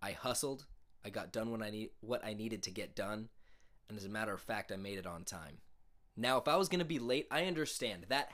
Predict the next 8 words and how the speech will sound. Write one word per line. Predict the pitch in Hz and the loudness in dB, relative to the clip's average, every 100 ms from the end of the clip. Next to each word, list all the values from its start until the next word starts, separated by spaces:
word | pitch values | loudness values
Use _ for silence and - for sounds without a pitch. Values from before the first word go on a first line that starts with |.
| - | -4
happens. | 117 110 92 87 - - - - - - - - - | 0 0 0 -8 -10 -10 -16 -20 -20 -20 -20 -18 -6
Late | 113 165 - | 2 4 4
happens. | 131 123 107 92 92 - - - - - - - - _ - - - - - _ _ _ _ - - - | 2 2 2 -4 -8 -10 -12 -20 -20 -20 -20 -20 -20 _ -20 -20 -20 -20 -20 _ _ _ _ -20 -20 -12
But | - - - | -8 -8 -4
don't | - 117 127 | 0 0 0
let | 113 117 | 2 2
it | - 107 | 2 -2
be | 110 95 85 | -6 -6 -8